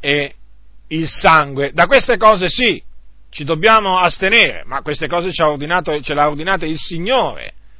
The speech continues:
di non, ce l'ha ordinato il Signore di non, eh, di non mangiarle. In particolare,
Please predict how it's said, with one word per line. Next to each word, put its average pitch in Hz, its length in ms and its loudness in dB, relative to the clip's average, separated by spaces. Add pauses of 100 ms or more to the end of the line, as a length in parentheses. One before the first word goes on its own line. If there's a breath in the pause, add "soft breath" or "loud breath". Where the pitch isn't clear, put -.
(400)
di 123 140 -12
non, 135 320 -10
ce 117 140 -8
l'ha 139 80 0
ordinato 151 260 -6
il 147 60 -8
Signore 233 340 -2
di 139 120 -4
non, 147 360 -6
eh, 131 240 -6
di 139 160 -10
non 156 180 -6
mangiarle. 135 680 -4
In 78 100 -18
particolare, 165 760 4